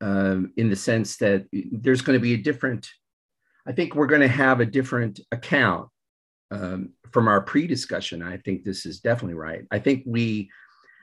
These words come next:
we ourselves have it, and our listeners and viewers probably have a different account of the players involved and the relation between the players involved in control.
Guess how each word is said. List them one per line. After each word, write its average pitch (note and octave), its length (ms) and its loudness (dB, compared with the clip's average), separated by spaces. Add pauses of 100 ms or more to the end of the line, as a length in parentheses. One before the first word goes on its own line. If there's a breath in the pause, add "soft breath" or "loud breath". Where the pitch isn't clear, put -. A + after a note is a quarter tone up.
(260 soft breath)
we C3 680 4 (320)
ourselves G2 800 2
have G#2+ 200 -2
it, G#2 160 -4
and G2+ 260 -2 (500)
our F#2+ 140 -6
listeners F2 560 -4
and E2 300 -12 (160)
viewers G2 580 -2 (540 soft breath)
probably D3+ 320 6
have B2+ 160 6
a A2+ 40 6
different A#2 360 -2
account A2+ 500 -4 (340)
of G#2 160 -2
the A#2+ 60 -10
players G#2+ 1000 2
involved F2+ 720 0
and G#2 80 0
the G2 60 0
relation A#2 500 0
between F2+ 380 -10
the E2+ 80 -12
players A#2 520 0
involved F2 460 -6
in F2 120 -10
control. - 500 -12